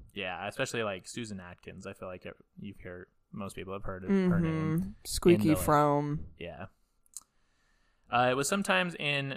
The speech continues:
Speaker 1: nineteen six, or yeah, nineteen sixty-seven that, uh,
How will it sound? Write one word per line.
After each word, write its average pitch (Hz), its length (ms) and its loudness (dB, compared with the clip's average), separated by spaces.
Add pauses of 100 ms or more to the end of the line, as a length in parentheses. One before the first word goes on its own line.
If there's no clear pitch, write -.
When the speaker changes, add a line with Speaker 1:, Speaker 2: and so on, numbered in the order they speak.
Speaker 1:
nineteen 131 560 -6 (100)
six, - 920 -8
or 120 120 -6
yeah, 107 200 -8
nineteen 123 320 -4
sixty-seven 117 880 -4
that, 107 380 -6
uh, 101 380 -6